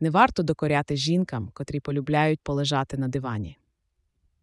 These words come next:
Китайський нумеролог та майстер феншую Нань І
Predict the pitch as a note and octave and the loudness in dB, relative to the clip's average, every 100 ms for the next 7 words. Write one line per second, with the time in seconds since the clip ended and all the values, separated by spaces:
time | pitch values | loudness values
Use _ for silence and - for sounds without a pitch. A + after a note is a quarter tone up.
0 | _ _ _ - E3 F#3 G3 - E3 D#3 | _ _ _ -6 2 6 6 4 0 2
1 | C#3+ C#3+ F3+ G#3 C3 - - C#3+ C#3 D3+ | 2 2 4 2 0 -6 -8 -2 0 0
2 | D#3 D3 - D3 D3 - D3+ C#3+ C#3+ C#3+ | -2 -6 -6 -4 -4 -4 -2 0 0 -2
3 | - F3 F#3 D3+ | -2 0 0 -2